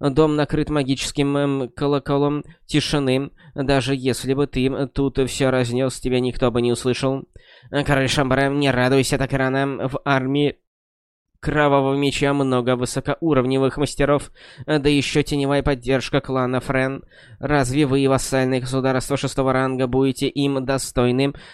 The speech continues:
соперником?» В глазах Одноглазого появилось выраже-, выражение отчаяния, но слова его были по-прежнему ядовитые.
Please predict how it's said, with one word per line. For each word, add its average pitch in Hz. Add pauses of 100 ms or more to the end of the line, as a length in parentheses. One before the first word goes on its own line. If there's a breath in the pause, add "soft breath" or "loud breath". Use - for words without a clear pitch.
соперником?» 135 (340 soft breath)
В 135
глазах 143
Одноглазого 139 (240 soft breath)
появилось 135
выраже-, 131
выражение 135
отчаяния, 135 (320 loud breath)
но 139
слова 135
его 143
были 135
по-прежнему 135
ядовитые. 135